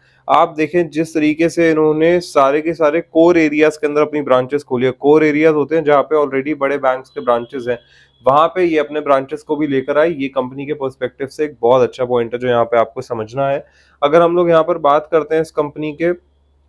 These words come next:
फॉरवर्ड लुकिंग ग्रोथ के बारे में, तो यहाँ पे आप लोग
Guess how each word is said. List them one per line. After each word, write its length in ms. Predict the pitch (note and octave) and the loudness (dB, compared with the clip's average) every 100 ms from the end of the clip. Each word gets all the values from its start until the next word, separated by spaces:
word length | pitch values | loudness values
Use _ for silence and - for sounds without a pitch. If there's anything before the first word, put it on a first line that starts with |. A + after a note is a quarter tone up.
| _ _ _ | _ _ _
फॉरवर्ड 420 | A2 C#3 C#3 D#3+ E3 | -4 2 4 4 0
लुकिंग 340 | D#3 F3 D3+ A2 | -2 -4 -6 -2
ग्रोथ 380 | B2+ D#3 D#3 E3+ | 2 2 0 0
के 80 | D3+ | 2
बारे 240 | C3+ C3+ | 2 0
में, 140 | D#3 E3 _ _ _ | -4 -6 _ _ _
तो 40 | E3 | 2
यहाँ 280 | C#3+ D3 D#3+ | 4 4 2
पे 120 | F3 | 2
आप 220 | D3+ D3 | 2 0
लोग 140 | E3 | -6